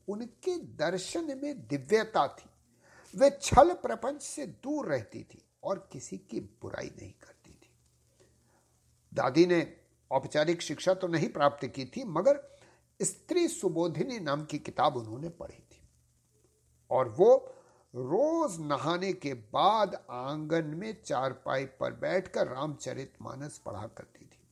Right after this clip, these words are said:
और कभी-कभी तो रामचरितमानस पढ़ते हुए भावातिरेक में उनकी आंखों में आंसू भी आ जाते थे। अब मैं वापस आता हूं कि जहां पर उन्होंने कहा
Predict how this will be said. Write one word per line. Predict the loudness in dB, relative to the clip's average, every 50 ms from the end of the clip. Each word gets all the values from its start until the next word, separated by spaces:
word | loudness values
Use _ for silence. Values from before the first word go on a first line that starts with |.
| _ _ _ _ _ _ _ _ _ _ 2
और | 2 2 2 2 0
कभी-कभी | 0 0 2 2 4 6 6 6
तो | 6 6 6 6 6 4 -6 -18 -20 -14 _
रामचरितमानस | 2 4 4 4 4 0 -4 -2 -2 -2 -2 -2 -4 -4 -4 -4 -2 -4 -6 -6
पढ़ते | -6 -6 -4 -4 -4 -2 -2 -2
हुए | 0 0 -2 -4 -4
भावातिरेक | -4 0 2 2 4 4 4 2 2 0 -4 -2 -2 -2 -4 -4 -6 -10
में | -8 -8
उनकी | -6 -6 -6 -6 -6 -6 -8 -8
आंखों | -4 -4 -4 -4 -2 -4 -4 -2
में | -2 -4 -6 -2 2
आंसू | 2 2 2 2 -2 -4
भी | -4 -4 -4
आ | -4 -6
जाते | -8 -10 -14 -14 -14 -16 -20 -20
थे। | -20 -20 _ _ _ _ _ _ _ _ _ -20 _ _ _ _ -20 -20 -20 _ _ _ _ _ _ 0
अब | 0 0 0 -8 -20 _ _ 4
मैं | 4 6
वापस | 8 8 6 6 4 0 0 0
आता | -2 -4 -4 -4
हूं | -6 -4 -4 -4 -6 -6 -10 -16 -20 -20 _ _ _ _
कि | 0 0 0
जहां | 6 6 6 8 8 6 4
पर | 6 6 4 4 4 0 -6 -10 -16 _ _
उन्होंने | -8 -8 -6 -6 -6 -6 -6 -6 -8
कहा | -4 -4 -2 0 2 2